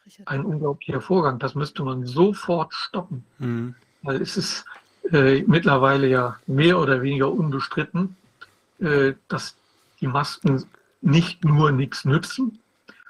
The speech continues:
Speaker 2: sondern dass sie schaden. Und die ganzen Ärzte, die diese,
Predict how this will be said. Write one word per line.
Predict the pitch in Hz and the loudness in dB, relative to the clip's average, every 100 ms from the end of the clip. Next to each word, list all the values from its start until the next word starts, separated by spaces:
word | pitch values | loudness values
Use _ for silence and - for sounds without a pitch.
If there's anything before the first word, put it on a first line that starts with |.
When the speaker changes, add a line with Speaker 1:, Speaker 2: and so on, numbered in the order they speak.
| _ | _
Speaker 2:
sondern | 160 147 151 | -2 -2 -2
dass | 135 - | -4 -4
sie | 127 | -4
schaden. | - 156 147 123 117 - - - | 4 4 4 -2 -10 -14 -16 -8
Und | 160 135 - | -6 -6 -6
die | 151 131 117 - _ | -4 -4 -8 -20 _
ganzen | 147 147 - 131 | -4 -2 -4 -4
Ärzte, | 131 143 - 180 | -4 -6 -2 -2
die | 131 127 | 0 -4
diese, | 135 131 131 123 | -2 2 2 0